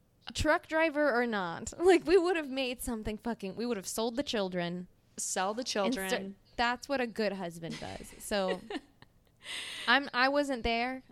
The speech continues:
Speaker 1: I'm not saying one, th-, one thing or another. I'm just saying what Nick would have done.
Speaker 2: I,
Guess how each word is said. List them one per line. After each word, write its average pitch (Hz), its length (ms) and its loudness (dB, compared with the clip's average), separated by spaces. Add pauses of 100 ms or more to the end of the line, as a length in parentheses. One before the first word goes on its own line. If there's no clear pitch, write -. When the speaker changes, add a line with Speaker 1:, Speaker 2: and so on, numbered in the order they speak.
Speaker 1:
I'm 220 200 -2
not 226 240 -4
saying 208 540 -4
one, 196 240 -6 (160)
th-, - 100 -8
one 202 160 -2
thing 202 180 -2
or 190 60 0
another. 156 260 0
I'm 165 120 -4
just 202 160 -6
saying 208 140 -6
what 190 120 -2
Nick 190 320 -6
would 170 100 -4
have 147 120 -12
done. 82 240 -8
Speaker 2:
I, 285 220 -4